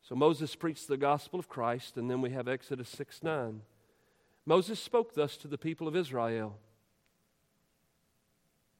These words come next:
and they did not listen." They did not listen to Moses. Why not? Because of their broken spirit and their harsh slavery.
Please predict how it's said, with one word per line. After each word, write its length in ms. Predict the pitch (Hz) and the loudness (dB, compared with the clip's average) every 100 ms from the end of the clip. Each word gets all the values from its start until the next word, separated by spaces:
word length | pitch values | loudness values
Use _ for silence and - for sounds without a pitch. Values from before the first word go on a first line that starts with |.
| _ _ _ _ - | _ _ _ _ -14
and 100 | 117 | -6
they 120 | 123 | 0
did 200 | 139 131 | 2 2
not 200 | 139 131 | 0 -2
listen." 420 | 156 160 127 104 - _ _ _ _ _ _ _ _ _ _ _ _ _ - | -2 -4 -10 -14 -18 _ _ _ _ _ _ _ _ _ _ _ _ _ -8
They 100 | 123 | -6
did 220 | 123 160 | -2 0
not 240 | 180 185 127 | 2 0 -2
listen 320 | 170 - 117 | -6 -6 -8
to 80 | 123 | -4
Moses. 580 | 123 110 104 107 - _ _ _ _ _ _ _ _ _ | -4 -4 -8 -20 -20 _ _ _ _ _ _ _ _ _
Why 200 | 135 156 | 0 4
not? 320 | 208 240 165 - - - _ _ _ _ _ _ _ _ _ | 4 4 0 -6 -20 -20 _ _ _ _ _ _ _ _ _
Because 340 | 139 135 147 127 | -6 0 0 2
of 140 | 135 | 2
their 120 | 135 | 2
broken 400 | 123 135 143 170 | 2 2 2 -2
spirit 580 | 160 - 139 139 135 - - _ _ _ _ _ _ _ _ | -6 -4 0 0 0 -8 -20 _ _ _ _ _ _ _ _
and 140 | 117 127 | -4 -4
their 100 | 110 | -2
harsh 420 | 127 123 - - | 0 -2 -4 -10
slavery. 460 | 117 113 101 104 | -8 -8 -8 -12